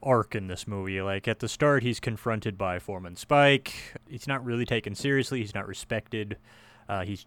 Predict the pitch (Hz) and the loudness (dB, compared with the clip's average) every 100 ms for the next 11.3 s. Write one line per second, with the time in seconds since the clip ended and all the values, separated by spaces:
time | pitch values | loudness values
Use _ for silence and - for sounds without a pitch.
0 | - 131 131 - 110 107 - 101 95 95 | -4 0 2 0 -2 -2 -2 -4 -2 -4
1 | 101 95 - 104 98 87 - 101 87 92 | -6 -8 -4 -4 -4 -6 -4 -6 -4 -6
2 | 98 95 90 92 - 104 107 98 101 92 | -8 -8 -10 -12 -10 -4 -2 -2 -6 -6
3 | - 95 87 - - - _ - 202 165 | -10 -12 -12 -14 -18 -20 _ -2 0 0
4 | 135 107 110 113 101 95 90 90 87 87 | -2 -2 -4 -6 -8 -6 -6 -8 -8 -6
5 | 92 110 - 117 107 - 101 87 - - | -4 -6 -4 -4 -4 -6 -4 -6 -10 -20
6 | - 110 107 113 107 - 107 95 - 98 | -16 -6 2 2 2 -4 -8 -8 -8 -8
7 | 92 92 95 95 90 - - 95 90 90 | -4 -4 -4 -6 -6 -10 -10 -8 -8 -8
8 | 90 - - - 113 104 110 101 92 - | -10 -14 -20 -10 -4 -2 -4 -6 -8 -6
9 | - 104 90 95 90 - 110 - - - | -6 -6 -6 -8 -8 -2 -2 -4 -12 -12
10 | 120 156 160 - - 151 147 139 135 123 | 2 6 6 2 -4 2 4 6 6 6
11 | 117 107 | 6 4